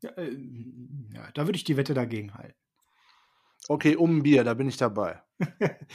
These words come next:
Speaker 1: Okay, schon zwei, wenn wir das, äh, den Ausgang des, äh, Eagles-Spiels nehmen.
Speaker 2: Auch nicht schlimm. Halte ich.
Speaker 1: Ja, wenn's also zum nächsten Forty-niners Germany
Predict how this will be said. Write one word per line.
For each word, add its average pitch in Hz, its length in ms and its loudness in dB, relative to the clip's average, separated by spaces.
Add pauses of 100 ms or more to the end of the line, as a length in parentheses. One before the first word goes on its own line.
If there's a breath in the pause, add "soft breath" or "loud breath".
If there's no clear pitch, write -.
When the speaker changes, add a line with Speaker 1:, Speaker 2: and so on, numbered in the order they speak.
(320 loud breath)
Speaker 1:
Okay, 156 280 2
schon 147 220 0
zwei, 139 400 4
wenn 185 140 2
wir 180 80 4
das, 156 260 0
äh, 135 160 -4 (140)
den 143 160 -2
Ausgang 147 440 -4
des, 135 220 -4
äh, 135 160 -8
Eagles-Spiels 120 720 -6
nehmen. 107 240 -16 (920 soft breath)
Speaker 2:
Auch 127 200 4
nicht 123 200 -2
schlimm. 104 340 -8 (480)
Halte 123 220 0
ich. - 180 -14 (640)
Speaker 1:
Ja, 131 260 -8 (220)
wenn's 147 200 -4
also 143 200 -4
zum 143 220 -4
nächsten 156 340 -4
Forty-niners 143 760 -4
Germany 127 580 -2